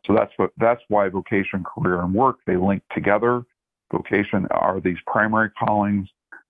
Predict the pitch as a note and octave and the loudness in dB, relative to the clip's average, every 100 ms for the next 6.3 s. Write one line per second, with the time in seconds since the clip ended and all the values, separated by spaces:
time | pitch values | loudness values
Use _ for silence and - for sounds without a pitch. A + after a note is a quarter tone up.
0 | _ - - A2+ B2 C#3+ C3+ A#2+ F#2+ - | _ -4 0 2 2 2 2 0 -2 -6
1 | - C3 C3 A#2+ G#2+ - A#2+ A2 G#2+ F#2+ | -4 -2 -2 -2 -4 -4 -6 -2 -2 -2
2 | - G2 - - - - G#2+ G#2 - - | -2 -4 -4 -8 -8 0 0 0 -4 -6
3 | F2+ F2+ - G2+ G#2+ C#3 D3+ _ _ _ | -4 -4 0 0 2 0 -4 _ _ _
4 | - - _ _ _ _ _ _ _ - | -20 -20 _ _ _ _ _ _ _ 0
5 | G#2 G#2 - _ _ _ _ - G#2 B2+ | 2 2 -4 _ _ _ _ -2 2 4
6 | F3+ G2+ F#2 | 4 2 -2